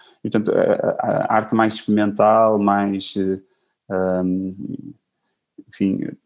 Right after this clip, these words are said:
eu diria mais laboratorial também, que envolve a relação com o corpo humano e, portanto, que nos, que nos faz transcender à nossa, à nossa realidade.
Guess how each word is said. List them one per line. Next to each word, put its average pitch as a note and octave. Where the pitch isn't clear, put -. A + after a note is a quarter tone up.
eu -
diria A2
mais G#2
laboratorial G#2+
também, A2+
que A2+
envolve A2
a G#2
relação G#2
com G2+
o -
corpo G#2
humano G#2+
e, -
portanto, G#2
que A2
nos, G#2+
que -
nos A#2
faz A#2+
transcender A2
à G#2
nossa, G#2
à G2+
nossa G#2
realidade. G2